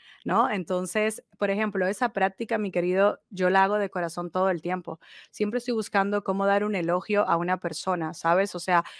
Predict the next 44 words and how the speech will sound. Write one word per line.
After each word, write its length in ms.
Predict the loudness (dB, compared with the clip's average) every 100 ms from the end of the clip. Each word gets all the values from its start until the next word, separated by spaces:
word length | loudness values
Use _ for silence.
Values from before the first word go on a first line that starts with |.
| -4
ando 480 | 0 2 2 2 -2
con 200 | -6 0
tarjetas, 640 | 0 0 -2 2 4 2 0
¿vale? 480 | 0 4 4 2 0
Que 120 | -4
dicen 300 | -2 -4 -2
Vilma 420 | -2 0 2 2
y 100 | 0
gracias, 580 | 0 2 2 2 0 -2 -8 -18
y 120 | -4 -2
escribo, 560 | -4 -6 -2 0 0
¿sabes? 380 | 0 0 2 0
O 40 | 2
sea, 140 | 2
manualmente, 380 | 2 0 0 -2
"Yo 120 | -4
me 80 | -4
iré 120 | -2
de 60 | -2
este 180 | -4
hotel 240 | -6 -6 -6
y 80 | -6
dejaré 320 | -6 -4 -2
un 120 | -2
elogio", 540 | -2 -4 -4 -6 -8 -8 -20 -20 -20
¿sabes? 360 | -2 2 2 0
O 60 |
sea, 240 | 0 2 2
resaltando 880 | 0 -2 -4 -4 -2 0 2 4 4
algo 420 | 4 2 0 0
que 120 | -4
a 20 |
mí 120 | -4 -4
me 120 | -4
parece 520 | -2 -2 -4 -4 -6 _
que 160 | -6
me 120 | -4
marcó 380 | -2 -2 -2 -2
la 100 | -2
estancia 680 | -4 -4 -2 -2 -4 -6 -2
y 60 |
la 100 | -2 -2
diferencia, 640 | -6 -8 -8 -8 -10 -10
¿no? 180 | -6 -6